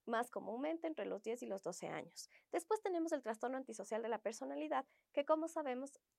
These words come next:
solo se lo puede diagnosticar a partir de los dieciocho años de edad en adelante, los cuales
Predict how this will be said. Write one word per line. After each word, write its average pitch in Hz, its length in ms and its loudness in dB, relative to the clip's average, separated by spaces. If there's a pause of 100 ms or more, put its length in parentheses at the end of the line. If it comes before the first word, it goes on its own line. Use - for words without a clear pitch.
(100)
solo 285 560 2
se - 180 -4
lo 208 140 0
puede 254 240 4
diagnosticar 233 600 -2
a 262 60 0
partir 220 300 -2
de 247 120 -2
los 226 120 -2
dieciocho 220 460 -2
años 233 420 -2 (320)
de - 80 4
edad 233 340 8
en 247 160 2
adelante, 302 560 4 (200)
los 349 240 6
cuales 320 480 8